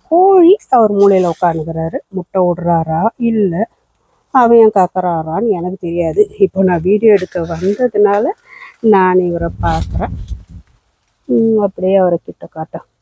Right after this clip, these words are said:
ஓகே, இவர் கோழி குஞ்சா இருந்தாரு,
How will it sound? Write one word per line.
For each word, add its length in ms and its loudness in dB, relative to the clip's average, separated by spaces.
ஓகே, 380 -10
இவர் 300 2
கோழி 260 2
குஞ்சா 380 -2
இருந்தாரு, 500 -2